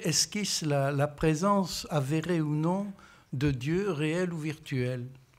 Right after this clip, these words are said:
Il m'a semblé que ces textes qui se répondent ouvrent de manière singulière sur quelques-unes des facettes de l'imaginaire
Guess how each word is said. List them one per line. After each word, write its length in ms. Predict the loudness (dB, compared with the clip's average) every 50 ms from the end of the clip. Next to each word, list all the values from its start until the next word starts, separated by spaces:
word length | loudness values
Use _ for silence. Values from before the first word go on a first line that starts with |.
| _ _ _
Il 100 | 0 2
m'a 140 | 2 2 2
semblé 440 | 0 -2 -2 -2 0 0 -2 -2 -4 -10 -18 -20 -20 -20 -20 -20 _
que 100 | -4 -2
ces 220 | -2 0 -2 -2 -2
textes 400 | -2 -4 -4 -4 -12 -14 -14 -18 _
qui 100 | -12 -8
se 160 | -6 -2 -2
répondent 640 | -2 -2 -4 -6 -4 -6 -4 -2 -2 -2 -4 -4 -6 -8 -14 -20 -20 -20 -20 _ -2
ouvrent 540 | 0 0 2 2 -2 -4 -6 -6 -8 -10 -12 -18 -20 _
de 200 | -10 -8 -4 -4
manière 380 | -2 0 0 0 0 -2 -2 -4
singulière 600 | -2 0 0 0 0 0 -2 -2 -2 -4 -4 -4
sur 320 | -6 -6 -4 -6 -6 -6 -12 -18 _ _ -20 -20 -20 -20 _ _
quelques-unes 580 | 2 2 2 2 2 0 0 2 0 0 0 0
des 120 | 0 0
facettes 760 | -2 0 0 0 0 0 0 0 -2 -4 -4 -10 -18 -20 -18 -12
de 180 | -8 -2 -2 0
l'imaginaire 840 | 0 2 2 2 2 0 0 0 0 2 2 2 2 0 -2 -4 -8